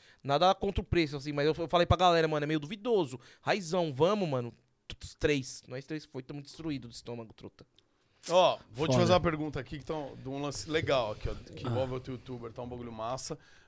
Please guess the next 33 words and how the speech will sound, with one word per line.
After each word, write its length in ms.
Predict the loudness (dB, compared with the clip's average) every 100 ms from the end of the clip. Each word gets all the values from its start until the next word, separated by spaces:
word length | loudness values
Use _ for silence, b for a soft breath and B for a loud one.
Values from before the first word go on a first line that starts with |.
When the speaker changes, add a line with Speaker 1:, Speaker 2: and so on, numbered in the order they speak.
| -2
Speaker 2:
Mas 300 | 0 0 0
antes, 220 | 0 -2
deixa 140 | -4
eu 60 | -4
fazer 180 | -4 -4
nosso 240 | -6 -4
merchan 360 | -4 -4 -4 -4
aqui, 240 | -4 -8
que 80 | -6
paga 240 | -4 -4
nossas 340 | -4 -4 -2 -2
contas, 440 | -2 -4 -4 -8
né? 180 | -8 -10 -12
Speaker 3:
Ah. 220 | -16 -14 -10
Speaker 2:
Vou 120 | -6
fazer 580 | -4 -4 -4 -4 -4 -8
em 40 |
qual... 240 | -10 -10 -8
Eu 80 |
vou 100 | -6
fazer 200 | -4 -4
nessa 220 | -6 -6 -6
tela 300 | -6 -6 -6
aqui, 200 | -10 -10
olha. 200 | -10 -12 b b b b b
Nosso 240 | -8 -4
merchanzão, 460 | -2 0 -2 0 0
agradecimentos 960 | 0 -2 -2 -2 -4 -4 -4 -6 -10 -6 0
a 140 | 0
blaze 680 | 0 -2 -2 -2 -4 -6 -8
ponto 360 | -10 -12 -12
com, 320 | -12 -6 -6 -4
né? 200 | -6